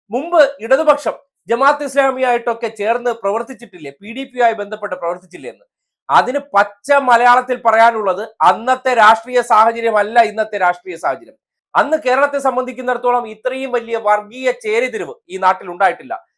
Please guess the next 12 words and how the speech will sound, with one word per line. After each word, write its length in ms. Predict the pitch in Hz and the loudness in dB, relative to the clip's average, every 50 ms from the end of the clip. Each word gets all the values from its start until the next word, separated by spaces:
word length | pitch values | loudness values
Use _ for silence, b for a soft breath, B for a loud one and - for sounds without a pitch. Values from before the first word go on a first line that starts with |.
| _ _ - | _ _ 0
സംഘപരിവാറിന് 720 | - 220 226 247 262 277 277 277 277 269 262 262 262 247 | 4 4 4 4 4 4 4 4 4 6 4 4 4 4
ഇത്രയും 320 | 240 240 254 247 240 226 202 | -2 -4 -2 -2 -2 -4 -4
സ്വാധീനം 440 | - 196 202 214 214 233 233 220 190 | 0 2 2 2 2 0 -4 -4 0
ഉണ്ടായിട്ടില്ല. 540 | 170 175 160 156 156 139 120 120 113 - _ _ _ _ - | 0 0 0 0 -4 -10 -10 -10 -10 -10 _ _ _ _ -2
ജമാഅത്ത് 380 | 180 214 214 247 254 277 277 277 | -2 2 4 6 4 4 4 -2
ഇസ്ലാമിക്കോ 540 | 269 - 247 262 254 254 254 - - 254 240 | -6 -2 2 2 2 2 0 -6 -6 -6 -4
എസ് 200 | 220 220 220 233 | -4 -6 -6 -10
ഡി 60 | 254 | -12
പി 140 | 226 - 254 | -10 -8 -6
ഐക്കോ 300 | 247 247 233 - 240 233 | -6 -6 -6 -2 2 4
അതിന്റെ 340 | 226 214 214 240 233 226 247 | 4 4 4 0 0 -2 -2
പേരിൽ 320 | 247 226 220 226 226 220 | 0 0 -4 -4 -6 -8